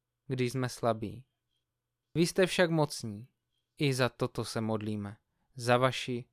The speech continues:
nápravu. Kvůli tomu píši,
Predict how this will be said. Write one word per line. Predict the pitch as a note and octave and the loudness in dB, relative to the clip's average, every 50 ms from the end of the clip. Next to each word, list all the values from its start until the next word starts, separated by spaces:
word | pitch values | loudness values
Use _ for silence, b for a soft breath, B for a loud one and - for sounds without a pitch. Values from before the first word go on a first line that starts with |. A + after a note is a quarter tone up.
| - | -8
nápravu. | - A#2 A2 G#2+ G#2+ - - - G#2+ G#2 G2 G2 G2 - _ _ _ _ _ _ _ _ _ _ _ _ _ _ _ _ _ _ _ _ _ _ _ _ _ _ _ _ _ _ _ _ _ _ - | -2 0 0 0 0 0 -2 -2 -2 -2 -2 -6 -12 -16 _ _ _ _ _ _ _ _ _ _ _ _ _ _ _ _ _ _ _ _ _ _ _ _ _ _ _ _ _ _ _ _ _ _ -8
Kvůli | - C3 B2+ C#3+ D3 D#3 D3+ | -4 0 4 4 4 4 4
tomu | - - D#3+ E3 D3 B2 | 2 2 2 4 2 0
píši, | - - A#2+ B2 B2+ - - - D3 D3+ E3 | 2 0 0 0 0 -2 -2 -2 -2 -4 -4